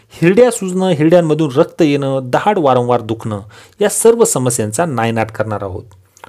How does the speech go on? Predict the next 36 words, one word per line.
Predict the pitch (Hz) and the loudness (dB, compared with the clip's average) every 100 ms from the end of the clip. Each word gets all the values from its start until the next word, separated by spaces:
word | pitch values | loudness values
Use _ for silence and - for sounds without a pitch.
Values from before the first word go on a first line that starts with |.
| - | 0
मंडळी, | 202 254 | 4 6
ही | 269 247 | 6 4
पेस्ट | 247 - 247 254 | 2 2 2 4
बनवण्यासाठी | 202 196 185 180 170 175 | 0 2 2 2 2 2
आपल्याला | 156 165 160 | 2 2 2
स्वयंपाकघरातीलच | 165 - 139 143 190 160 185 185 196 208 202 - - | 2 2 2 2 -2 0 0 0 2 2 0 -8 -2
तीन | 202 | -2
पदार्थ | 214 143 127 113 113 | 0 0 0 0 -2
लागणार | 110 107 107 | -2 -4 -4
आहेत. | 104 98 107 - - _ 131 | -6 -8 -14 -20 -20 _ -6
हे | |
तीन | 127 160 160 | -2 0 0
पदार्थ | 143 147 147 | 2 2 0
कोणते | 240 127 127 131 | -2 -2 -2 2
आहे, | 170 151 180 196 | 2 2 0 0
ही | 196 - - | -4 -12 -4
पेस्ट | 247 - 226 - | -2 2 2 4
आपल्याला | 190 180 196 208 | 0 2 2 2
कशा | 208 - 151 202 | 2 0 2 2
पद्धतीनं | 202 - 139 170 269 240 | 2 0 0 0 2 2
बनवायचं | 151 131 123 127 | 2 0 0 0
आहे, | 123 120 | 0 0
प्रमाण | 127 143 151 226 269 | 0 0 0 0 0
काय | 165 139 | 0 2
असेल, | 120 - 110 110 - - 180 | 2 0 0 -2 -6 -10 -2
या | 208 | -2
सर्व | - 240 254 233 | 2 2 4 4
गोष्टींचा | 175 151 - 160 - 147 | 2 0 -2 -4 -4 -4
उहापोह | 131 139 131 117 107 | -2 -2 -2 0 0
आपण | 107 127 | 0 -4
व्हिडिओमध्ये | 113 113 123 117 117 | -4 -2 -2 -2 -4
केलेला | 113 110 127 | -4 -2 0
आहे. | 135 156 | 0 0
व्हिडिओ | 254 - - - 220 262 | -4 -8 -12 -2 4 4
शेवटपर्यंत | 262 - 214 269 269 156 127 | 2 4 4 4 4 2 4
पहा | 127 123 160 113 | 2 0 0 0